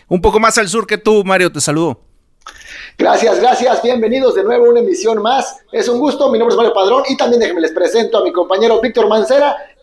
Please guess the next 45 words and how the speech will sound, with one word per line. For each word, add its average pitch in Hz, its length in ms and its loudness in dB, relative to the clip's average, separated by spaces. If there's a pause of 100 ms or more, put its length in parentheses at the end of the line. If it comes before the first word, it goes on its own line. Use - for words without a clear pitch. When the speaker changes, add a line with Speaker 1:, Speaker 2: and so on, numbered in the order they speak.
(200)
Speaker 2:
consultor 262 580 0
político, 202 520 -2
director 190 540 0
de 185 240 0
Mancera 180 540 -2
Estrategia 165 580 -4
y - 20 -8
Comunicación 127 560 -6
Política, 233 560 0 (240)
también 196 360 0
premiado 170 380 0
por 139 120 -4
la 131 80 -2
Academia 147 380 -4
de 147 40 -2
Washington 220 720 0 (320)
y 180 100 0
en 156 160 2
los 143 120 0
Napolitan 156 360 -2
Victor 170 280 0
Awards. 262 340 0 (100)
Y 269 380 -2
esta 262 200 2
emisión, 233 360 0
amigo, 247 400 2
vamos 220 180 -2
a 180 40 -4
estar, 226 300 -2 (260)
pues, 175 200 0
de 175 100 2
sur 269 220 2 (100)
a 165 100 0
más 214 240 -2
sur, 285 320 0
porque 131 220 -6
yo 143 100 -2
me 147 80 -6
encuentro 151 300 -2
en 147 80 -2
la 143 40 -4
península 151 420 -2
sur 165 180 2
de 190 60 2
México 240 460 0